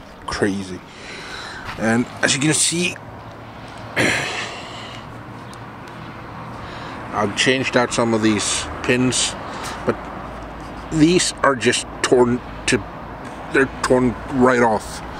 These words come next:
Both there, you can see right there. Uh, further. And, um, sort of like that all the way around.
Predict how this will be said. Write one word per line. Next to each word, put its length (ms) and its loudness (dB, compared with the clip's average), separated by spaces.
Both 280 4
there, 320 8
you 60 2
can 160 -4
see 240 -4
right 300 -6
there. 440 6
Uh, 120 -10
further. 440 -10
And, 400 2
um, 540 2
sort 220 6
of 100 8
like 240 4
that 240 4
all 220 8
the 80 6
way 160 6
around. 420 2